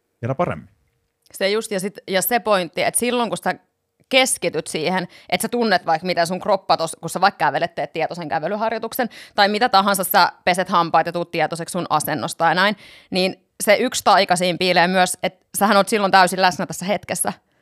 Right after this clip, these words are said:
Speaker 2: Sähän et oo silloin niinku missään muualla, kun sä oot sun kehossa ja sä tunnet sun kehoa ja mitä siellä tapahtuu. Niin se on semmonen yksi toinen avain, paitsi että sun asento alkaa korjaantuun,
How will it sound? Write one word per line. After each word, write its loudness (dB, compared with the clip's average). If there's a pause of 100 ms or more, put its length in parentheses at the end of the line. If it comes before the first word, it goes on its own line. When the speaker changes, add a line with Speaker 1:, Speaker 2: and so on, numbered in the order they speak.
(160)
Speaker 2:
Sähän 2
et 4
oo 4
silloin 0
niinku -2
missään 0
muualla, 0
kun -12
sä -2
oot -2
sun -8
kehossa 0
ja 0
sä -4
tunnet -6
sun -4
kehoa 2
ja -2
mitä -4
siellä 2
tapahtuu. -4 (340)
Niin 2
se 4
on 4
semmonen 0
yksi -6 (520)
toinen 6
avain, 2
paitsi 0
että -4
sun -4
asento 2
alkaa 4
korjaantuun, 2